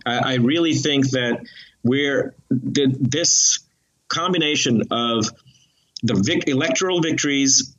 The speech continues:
the moral kind of, the, the high morale that we've seen, the sudden emergence of an organization which, whatever problems it has and how, however open a tent it is, is putting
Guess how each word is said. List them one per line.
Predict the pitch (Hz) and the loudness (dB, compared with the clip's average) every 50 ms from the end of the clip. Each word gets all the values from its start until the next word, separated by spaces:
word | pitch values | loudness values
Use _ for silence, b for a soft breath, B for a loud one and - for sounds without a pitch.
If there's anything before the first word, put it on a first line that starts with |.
| _ _ _ _ | _ _ _ _
the | - 117 120 113 | 0 0 2 2
moral | 120 120 113 110 113 120 127 139 160 165 165 170 165 165 156 135 | 2 4 4 2 2 2 2 0 0 0 0 0 2 2 0 0
kind | - 147 139 131 | 0 -2 -2 0
of, | 127 120 113 | 0 0 0
the, | 123 120 120 | 0 2 2
the | 117 - - | 2 2 0
high | - 139 147 165 | -2 -2 -2 0
morale | 156 139 120 117 113 113 117 120 131 135 147 151 131 | 0 2 2 2 2 0 0 0 0 0 0 0 0
that | 135 131 120 | 0 0 0
we've | 131 127 123 | 0 2 2
seen, | - - 131 117 113 113 110 110 - - _ _ _ _ _ _ _ _ _ _ _ - - | 0 2 2 2 2 2 0 -2 -4 -10 _ _ _ _ _ _ _ _ _ _ _ -4 -2
the | 113 | -2
sudden | - - - - 196 185 175 196 175 | 0 0 0 0 0 0 0 2 2
emergence | 160 143 143 147 147 139 135 139 135 139 | 2 2 0 0 0 0 0 0 0 2
of | 123 123 | 0 0
an | 123 | 0
organization | 123 123 127 123 123 117 110 113 117 117 113 - 113 101 101 | 0 0 0 0 0 0 0 2 2 0 0 0 2 2 2
which, | 107 107 104 - | 2 0 0 0
whatever | 104 110 113 123 135 160 160 | 0 0 0 0 0 0 0
problems | 127 139 131 131 127 127 127 120 113 | 0 0 0 0 0 0 0 0 0
it | 104 95 | -2 -2
has | 107 113 113 110 110 | -2 -2 -2 0 0
and | 107 98 | 0 0
how, | 104 123 131 123 | -2 -2 -2 0
however | - 120 123 143 - 135 - - | 0 0 0 0 0 0 0 0
open | 127 135 139 131 147 127 | 0 0 2 2 0 0
a | 110 - | 0 0
tent | - 135 127 123 127 | 0 0 0 0 2
it | 104 104 | 2 2
is, | 120 123 110 98 - - B B B B B B B B B B B _ _ _ _ _ _ _ | 2 2 2 2 0 0 B B B B B B B B B B B _ _ _ _ _ _ _
is | - 131 127 127 131 | 0 0 2 2 2
putting | - 170 175 185 175 156 131 - | 2 2 2 2 2 0 0 -2